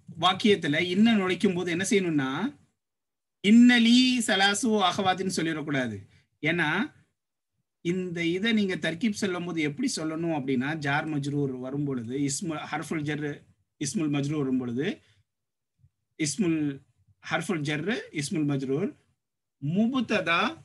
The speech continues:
முகத்-, சாரி, ஹபர் முகத்தம். முகத்தம் என்றால் முற்படுத்தப்பட்ட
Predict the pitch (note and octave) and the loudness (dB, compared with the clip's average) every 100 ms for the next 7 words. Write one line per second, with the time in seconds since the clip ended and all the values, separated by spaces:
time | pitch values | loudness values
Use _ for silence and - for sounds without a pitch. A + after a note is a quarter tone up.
0 | D3 E3 F3 - G#3 - E3 C#3+ A2+ - | -6 -4 -2 -2 -2 -2 0 0 -2 -4
1 | - G3+ C4 B3 G#3 - A#3+ F3+ D3 F3+ | 0 2 4 4 4 4 0 0 -2 0
2 | C#3+ G#2+ G2+ _ _ _ _ _ _ _ | 0 -2 -8 _ _ _ _ _ _ _
3 | D#3+ F3 - G#3 F3+ G3 A3 F3+ D#3+ G#3 | -6 -6 0 -2 0 0 2 0 0 0
4 | A3+ F3+ A#3 G#3+ - A#3 A3 G#3+ G#3 G3 | 0 2 0 0 0 -2 0 -2 -2 -4
5 | F#3+ _ | -6 _